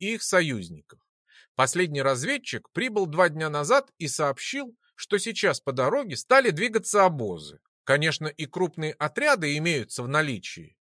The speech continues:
но их не так много, как раньше. Учитель оказался прав. Дорогу к крепости действительно перекрыли, но постоянных разъездов вблизи гор разведчики не заметили. Сразу идти разорять караваны никто не собирался.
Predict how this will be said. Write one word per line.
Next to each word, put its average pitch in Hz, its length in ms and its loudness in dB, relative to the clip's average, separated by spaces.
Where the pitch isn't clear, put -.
но 113 260 -4
их 247 220 -4
не 190 120 -4
так 226 280 0
много, 220 420 0
как 143 220 -2
раньше. 131 480 -2
Учитель 156 560 -4
оказался 151 600 0
прав. 87 320 -6
Дорогу 139 500 2
к - 100 -20
крепости 165 680 -6
действительно 151 720 -6
перекрыли, 123 680 -4
но 117 160 -6
постоянных 156 680 -2
разъездов 135 680 -2
вблизи 156 480 -2
гор 120 340 -2
разведчики 185 640 -2
не 180 140 -2
заметили. 147 640 -2
Сразу 170 520 2
идти 170 240 -4
разорять 151 440 2
караваны 175 480 0
никто 151 320 -6
не 233 100 -2
собирался. 165 720 -2